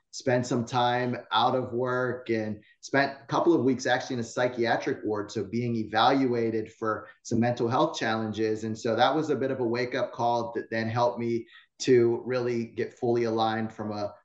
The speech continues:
well-being perspective so that I can continue to chase greatness. So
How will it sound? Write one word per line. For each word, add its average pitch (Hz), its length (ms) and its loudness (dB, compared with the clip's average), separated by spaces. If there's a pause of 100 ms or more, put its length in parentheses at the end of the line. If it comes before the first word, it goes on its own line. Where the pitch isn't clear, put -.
(100)
well-being 117 600 0
perspective 110 560 -2
so 127 240 -2
that 110 120 -2
I 107 120 2
can 107 160 -6
continue 104 420 -8
to 80 60 -8
chase 101 320 -2
greatness. 92 560 -6
So 104 280 -4